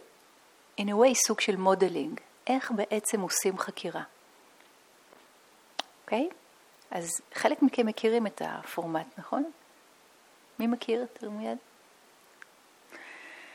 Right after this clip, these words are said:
סתם, אה, הסברתי עד עכשיו. <laughs> אוקיי. אז בואו ניקח רגע, ככה, תחברו פנימה, תחברו לעולם הפנימי שלכם.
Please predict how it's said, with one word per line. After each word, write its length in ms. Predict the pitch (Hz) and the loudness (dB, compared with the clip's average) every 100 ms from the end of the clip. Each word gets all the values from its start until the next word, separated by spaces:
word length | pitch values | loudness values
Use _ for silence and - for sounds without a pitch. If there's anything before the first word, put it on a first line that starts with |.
| - - - - - | -20 -20 -20 -20 -10
סתם, 520 | - - - 202 254 | -10 -6 -6 -2 0
אה, 200 | 311 285 | 2 4
הסברתי 640 | 247 - - 170 214 - 285 | 2 0 2 4 4 4 2
עד 120 | 277 | 2
עכשיו. 300 | 269 - 269 240 - - - - - - - - 226 - - - - - 554 - | 0 0 4 4 4 0 -4 -6 -8 -8 -8 -10 -14 -14 -20 -20 -20 -12 -12 -8
<laughs> 800 | - - - - - - - - | -10 -8 -12 -14 -16 -18 -14 -10
אוקיי. 520 | - - - - 160 - - - - - - - - - - - 220 | -10 -8 -6 -6 -8 -14 -20 -20 -20 -20 -20 -18 -16 -16 -18 -12 -8
אז 60 | - | 4
בואו 160 | 330 359 | 6 6
ניקח 440 | - 269 262 - | 6 4 4 6
רגע, 380 | 220 190 170 151 165 - - | 6 8 6 4 2 -8 -16
ככה, 260 | 190 - 196 185 185 180 180 180 170 - - - - - - - - | -14 -12 -10 -8 -8 -8 -8 -10 -14 -20 -20 -20 -20 -20 -20 -20 -12
תחברו 420 | - 196 190 233 - | -4 -2 -2 -4 -4
פנימה, 400 | 202 185 160 151 - - - - - | -4 0 0 0 -4 -20 -20 -20 -20
תחברו 420 | - 175 185 196 | -10 -6 0 2
לעולם 580 | 196 170 180 180 175 185 - - | 4 4 2 -2 -6 -10 -14 -14
הפנימי 480 | - - 185 180 190 | -10 -4 -4 -4 -4
שלכם. 520 | - 175 - - 170 | -4 -4 -6 -10 -10